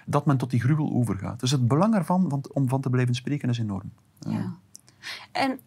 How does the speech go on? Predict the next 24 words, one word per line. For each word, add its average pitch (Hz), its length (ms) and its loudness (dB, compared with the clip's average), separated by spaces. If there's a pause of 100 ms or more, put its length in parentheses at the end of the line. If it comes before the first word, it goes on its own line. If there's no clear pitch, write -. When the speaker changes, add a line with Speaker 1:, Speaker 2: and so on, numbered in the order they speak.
(120)
Speaker 2:
één 440 180 0
vraag - 320 -2
aan 147 120 -2
je. 180 100 -6 (120)
Speaker 1:
Ja. 147 200 2
Speaker 2:
Eh, 196 160 -2 (240)
volg 427 240 4
jij 381 180 4
ook 370 160 0
kamerdebatten 220 880 0 (320)
in, 156 180 0
in 151 120 -4
België 143 480 0
of 143 180 -4
in 147 80 -6
Nederland? 139 440 -8
Of 143 60 -2
Speaker 1:
Eh, 156 240 6 (120)
dat 160 180 2
gebeurt, 127 300 6
maar 131 100 4
niet 175 140 4
zoveel. 107 320 -2 (100)
Ja. 104 220 -2